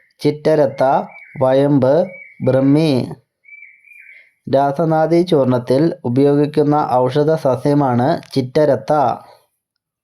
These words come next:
പ്രോവിറ്റമിൻ വൺ എന്നറിയപ്പെടുന്ന വർണ്ണകം ഏത്? കരോട്ടിൻ, ഫ്യൂക്കോസാന്തിൻ, ക്ലോറോഫിൽ, സാന്തോഫിൽ.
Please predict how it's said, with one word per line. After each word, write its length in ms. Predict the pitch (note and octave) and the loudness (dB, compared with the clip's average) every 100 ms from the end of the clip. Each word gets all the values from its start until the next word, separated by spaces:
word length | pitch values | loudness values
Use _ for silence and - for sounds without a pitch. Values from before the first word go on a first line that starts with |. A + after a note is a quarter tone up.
| _ _ _ _ _ _ _ _ _ _ _ _ _ _ _ | _ _ _ _ _ _ _ _ _ _ _ _ _ _ _
പ്രോവിറ്റമിൻ 800 | C#3 D3+ D#3+ E3+ E3+ E3 F3 F3 | 0 2 2 0 0 2 2 2
വൺ 260 | C#3+ D#3 - | 0 0 0
എന്നറിയപ്പെടുന്ന 960 | C#3 C#3 C3 C3+ C#3+ C#3 A#2+ B2 D3 - | 2 2 2 0 0 0 0 0 0 -2
വർണ്ണകം 580 | B2+ B2+ C3+ C#3+ D3+ D3+ | -2 0 0 0 2 2
ഏത്? 460 | B2 A#2 D3+ C#3 A2+ - _ _ _ _ B2+ | 0 2 2 2 0 -6 _ _ _ _ -2
കരോട്ടിൻ, 760 | C3 C#3+ C#3+ C#3+ C3 D#3 F#3+ - _ _ _ | 0 2 0 0 0 0 -4 -12 _ _ _
ഫ്യൂക്കോസാന്തിൻ, 1080 | - C#3+ C#3 - D#3+ E3 C3+ A#2+ B2 D3 G3 - _ _ _ _ _ _ _ | 0 0 0 0 0 0 0 0 0 0 -2 -6 _ _ _ _ _ _ _
ക്ലോറോഫിൽ, 800 | C#3 C#3 D3+ D3 B2 C3+ D3 F#3+ - _ _ _ - | -2 0 2 0 0 0 0 0 -6 _ _ _ -4
സാന്തോഫിൽ. 760 | C3+ C#3+ D3 B2+ B2 D3+ B2 | -2 0 0 0 0 0 0